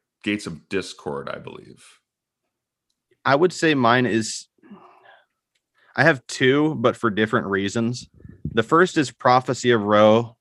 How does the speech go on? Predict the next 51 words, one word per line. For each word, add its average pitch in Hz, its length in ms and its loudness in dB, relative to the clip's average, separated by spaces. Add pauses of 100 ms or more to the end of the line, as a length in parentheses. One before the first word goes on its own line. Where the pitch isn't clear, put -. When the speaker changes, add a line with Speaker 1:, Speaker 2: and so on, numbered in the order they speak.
Speaker 2:
which 110 200 -4
is 101 120 -4
a 101 60 -2
level 104 260 0
s-, - 240 -12
the 107 220 0
last 107 500 -2
level 110 260 0
seventy 98 400 -4
expansion. 92 680 -10 (480)
Uh, 90 60 -8
I 92 160 -6
think 120 200 -4
a 113 60 2
lot 107 220 2
of 110 100 -4
T - 160 -6
L 110 80 -2
P 110 160 -6
players 107 380 -4
would 104 100 -4
agree 104 340 -4
that 101 100 -2
it's - 260 -8
kind 104 160 -2
of 95 60 -4
a 92 60 -2
weak 104 320 -4
era 107 260 0
of 101 180 -6
EverQuest. 117 680 -6 (480)
A 98 40 -6
lot 107 140 4
of, 107 80 -4 (100)
you 123 120 -4
know, 90 100 -4
this 113 220 -4
was 110 180 -2
the 104 160 -2
fourth 135 500 -2 (380)
level 120 240 -2
seventy 123 360 0
expansion 110 520 -4
in 104 100 0
a 98 60 0
row, 98 280 0
and 95 120 -8
players 107 300 -4
were 101 80 -8
just - 180 -8
kinda 90 220 -4